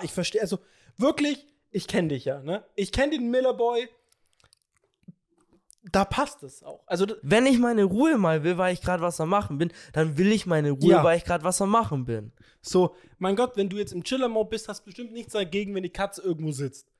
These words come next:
Speaker 1: Oder was auch immer, aber dich
Speaker 2: Bro,
Speaker 1: darf man
Speaker 2: wenn
Speaker 1: nicht
Speaker 2: ich chill, dann kann ich sich gern zu mir
Speaker 1: Ja.
Speaker 2: dazulegen. Juckt mich gar nicht. Kann auch, Bruder,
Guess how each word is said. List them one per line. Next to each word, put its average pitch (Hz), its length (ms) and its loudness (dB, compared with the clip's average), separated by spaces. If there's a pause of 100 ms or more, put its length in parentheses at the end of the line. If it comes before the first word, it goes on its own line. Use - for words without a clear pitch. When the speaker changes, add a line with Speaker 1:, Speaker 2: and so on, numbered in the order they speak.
(340)
Speaker 1:
Oder 160 160 0
was 151 160 0
auch 151 80 -10
immer, 156 200 -8
aber 180 320 -2 (800)
dich 220 160 0
Speaker 2:
Bro, - 80 8
Speaker 1:
darf 262 120 10
man 214 100 6
Speaker 2:
wenn 240 120 6
Speaker 1:
nicht 254 160 0
Speaker 2:
ich - 60 -20
chill, 294 420 0 (200)
dann 180 160 0
kann 220 160 0
ich 247 140 0
sich - 240 -6
gern 240 260 2
zu - 160 -12
mir 208 180 0
Speaker 1:
Ja. 190 120 4
Speaker 2:
dazulegen. 147 680 2 (280)
Juckt 185 240 2
mich 165 240 -2
gar 196 280 4
nicht. 131 300 -6 (560)
Kann 208 180 4
auch, 202 200 4
Bruder, 160 600 2